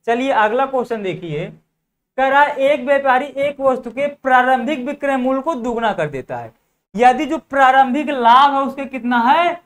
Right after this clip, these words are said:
जो प्रारंभिक लाभ है वो बीस परसेंट है।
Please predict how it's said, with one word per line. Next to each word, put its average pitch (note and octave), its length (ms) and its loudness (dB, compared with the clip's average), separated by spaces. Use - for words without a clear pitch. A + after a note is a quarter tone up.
जो B3 140 -4
प्रारंभिक B3 760 -2
लाभ G#3+ 440 0
है G#3 120 0
वो B3 120 -4
बीस G3+ 640 -8
परसेंट A#3 520 -6
है। B2 260 -8